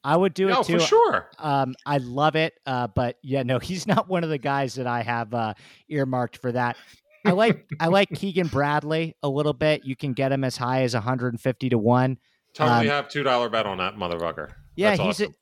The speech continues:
Speaker 1: a, he, he's one of the guys that we
Speaker 2: Still
Speaker 1: talked
Speaker 2: love
Speaker 1: about
Speaker 2: it.
Speaker 1: where, where if the conditions get a little bit easier and it turns kind of more into a ball striking fest instead of this crazy scramble fest,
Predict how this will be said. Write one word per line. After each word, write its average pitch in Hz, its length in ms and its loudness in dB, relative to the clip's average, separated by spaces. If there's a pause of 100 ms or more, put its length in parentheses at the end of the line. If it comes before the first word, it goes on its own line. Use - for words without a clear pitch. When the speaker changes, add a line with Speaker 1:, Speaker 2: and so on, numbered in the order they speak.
Speaker 1:
a, 156 60 -12
he, 196 100 -2
he's 180 340 -6
one 214 180 -2
of 202 60 -4
the 185 60 -2
guys 165 360 -2
that 151 200 -2
we 143 120 -2
Speaker 2:
Still 151 160 0
Speaker 1:
talked 110 160 0
Speaker 2:
love 101 60 2
Speaker 1:
about 143 200 0
Speaker 2:
it. 98 160 -14
Speaker 1:
where, 143 320 0
where 139 260 0
if 131 120 -2
the 139 100 -6
conditions 147 560 -4
get 139 140 2
a 127 40 4
little 127 260 4
bit 123 240 0
easier 147 600 -2
and 123 100 -6
it 117 140 -8
turns 143 320 -6
kind 123 240 -4
of 104 100 -6
more 120 260 0
into 123 260 -4
a 104 40 -4
ball 117 320 2
striking 117 460 -6
fest 120 440 -6
instead 110 440 -4
of 95 120 -6
this 110 200 -4
crazy 113 440 -4
scramble 117 520 -4
fest, 139 280 -4